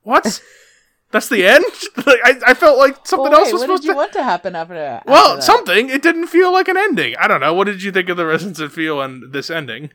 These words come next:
Speaker 2: <laughs> Okay, Resonance of Feel and the ending. I don't think I ha-, I didn't really have a big problem with the ending. I don't,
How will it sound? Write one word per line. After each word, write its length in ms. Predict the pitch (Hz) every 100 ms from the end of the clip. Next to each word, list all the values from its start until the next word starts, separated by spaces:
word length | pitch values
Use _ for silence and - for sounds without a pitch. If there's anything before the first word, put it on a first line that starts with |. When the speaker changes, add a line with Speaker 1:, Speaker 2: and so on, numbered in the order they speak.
| -
Speaker 2:
<laughs> 160 | 240 - 523 605 - _ _ -
Okay, 240 | 240 165
Resonance 400 | 160 185 202 190
of 100 | 196
Feel 200 | 175 160
and 100 | 156
the 80 | 147
ending. 220 | 131 117 - - _ _ _ _
I 140 | 196 262
don't 180 | 494
think 140 | - 208
I 80 | 190
ha-, 160 | 208 -
I 100 | 202
didn't 200 | 311 349
really 180 | 233 220
have 160 | 202
a 40 | 180
big 280 | 190 185
problem 360 | - 170 185 175
with 120 | 151
the 80 | -
ending. 220 | 147 143 -
I 120 | 202
don't, 260 | - 175